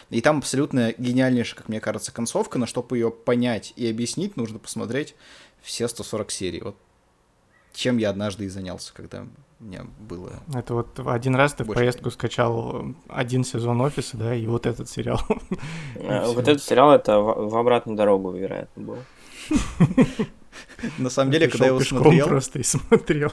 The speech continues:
Speaker 2: на ходу. Поэтому
Speaker 1: Смотри, когда я его
Speaker 2: было.
Speaker 1: смотрел, я еще в какой-то момент думал, что я умру, потому что это была, наверное, самая моя, как сказать, э,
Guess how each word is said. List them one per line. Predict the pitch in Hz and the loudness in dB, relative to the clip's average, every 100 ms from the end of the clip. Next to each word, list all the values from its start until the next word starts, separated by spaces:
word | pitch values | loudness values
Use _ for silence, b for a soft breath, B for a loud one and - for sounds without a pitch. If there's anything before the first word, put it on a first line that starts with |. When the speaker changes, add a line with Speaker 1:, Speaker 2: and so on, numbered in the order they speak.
| - | -4
Speaker 2:
на | 185 151 | -2 -2
ходу. | - 139 123 120 - 175 B B B B B 220 175 | -4 -8 -8 -10 -10 -16 B B B B B -10 -8
Поэтому | 127 113 127 | -8 -6 0
Speaker 1:
Смотри, | 135 | 2
когда | 135 131 | 4 2
я | |
его | 135 | 2
Speaker 2:
было. | 110 | 0
Speaker 1:
смотрел, | 131 117 156 | -2 2 4
я | 165 | 4
еще | 120 139 | 2 -4
в | |
какой-то | - 127 | -6 -2
момент | 131 | 0
думал, | 123 127 | 0 -2
что | - - | -4 0
я | |
умру, | 117 123 123 156 | 0 2 0 0
потому | 113 113 113 | -4 -4 -4
что | - 117 | -4 0
это | 110 110 113 | 2 2 0
была, | 113 117 | -2 0
наверное, | 120 117 | 0 0
самая | - 139 131 120 | 0 2 2 0
моя, | 107 110 110 110 110 | -2 -2 -4 -4 -6
как | 107 101 | -8 -12
сказать, | - 101 92 98 | -6 -6 -6 -8
э, | 95 98 101 | -8 -6 -8